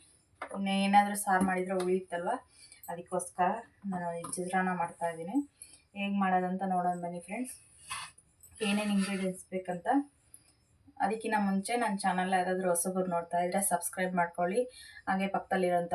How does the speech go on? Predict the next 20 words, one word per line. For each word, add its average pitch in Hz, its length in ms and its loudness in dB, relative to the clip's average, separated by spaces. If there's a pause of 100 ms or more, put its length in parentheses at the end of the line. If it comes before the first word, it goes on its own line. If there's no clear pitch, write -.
ಬೆಲ್ 170 180 2
ಬಟನ್ 175 240 0
ಕ್ಲಿಕ್ - 280 -12
ಮಾಡ್ಕೊಳ್ಳಿ. 175 380 0 (500)
ಯಾವುದೇ 208 300 4
ತಪ್ಪಿದ್ರೂ 180 460 -2
ಸರಿ 175 240 -2
ಇದ್ರೂ 202 260 -4
ನನಗೆ 180 320 -2
ಕಾಮೆಂಟ್ 180 300 0
ಸೆಕ್ಷನಲ್ಲಿ 175 560 -4 (160)
ತಿಳಿಸಿ. 185 320 -2 (100)
ಇನ್ನು 190 200 2
ಯಾವ 185 200 2
ಥರ 202 100 4 (120)
ವೀಡಿಯೋಸ್ 190 300 -2 (100)
ಬೇಕು 180 220 -8
ಅನ್ನೋದು 175 280 -2 (480)
ನನಗೆ 185 240 -2 (100)
ಕಾಮೆಂಟ್ಸಲ್ಲಿ 190 500 -2